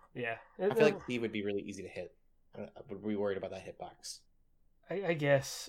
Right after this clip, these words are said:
Speaker 1: Uh, hmm. Yeah, that's an inter-, interesting thing about. But anyway, we can move on to the next piece of news, which, uh, is also very, very cool. I think this will get me to play more Apex. But, uh, Apex
Speaker 2: Also
Speaker 1: Legends
Speaker 2: another, um, what do they call 'em?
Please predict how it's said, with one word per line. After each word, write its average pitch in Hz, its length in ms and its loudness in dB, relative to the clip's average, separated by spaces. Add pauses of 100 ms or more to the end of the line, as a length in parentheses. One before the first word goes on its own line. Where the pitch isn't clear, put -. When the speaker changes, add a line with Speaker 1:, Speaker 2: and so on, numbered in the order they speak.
Speaker 1:
Uh, 147 440 4 (1200)
hmm. 143 180 -2 (540)
Yeah, 147 100 4
that's 143 100 4
an 143 160 2
inter-, 135 240 -2
interesting 135 320 -2
thing 127 100 -4
about. 127 200 -6
But 147 100 -2
anyway, 160 320 8 (960)
we 214 80 6
can 208 140 2
move 170 140 4
on 160 140 6
to 160 60 -2
the 156 60 4
next 147 200 2
piece 143 220 -2
of 143 60 -2
news, 170 420 4 (200)
which, 156 320 2
uh, 143 240 8 (160)
is 151 140 2
also 151 680 4
very, 147 420 4
very 139 240 2
cool. 131 220 2
I 135 140 2
think 143 320 -2
this 143 160 -8
will 143 80 -6
get 135 140 -2
me 135 120 0
to 131 60 -4
play 131 160 0
more 123 220 -4
Apex. 127 400 -8
But, 135 300 -2
uh, 131 200 0 (160)
Apex 190 640 2
Speaker 2:
Also 113 180 4
Speaker 1:
Legends 127 300 4
Speaker 2:
another, 113 500 4
um, 104 380 -2 (260)
what 117 140 0
do 117 60 0
they 113 80 0
call 113 240 0
'em? 117 120 -10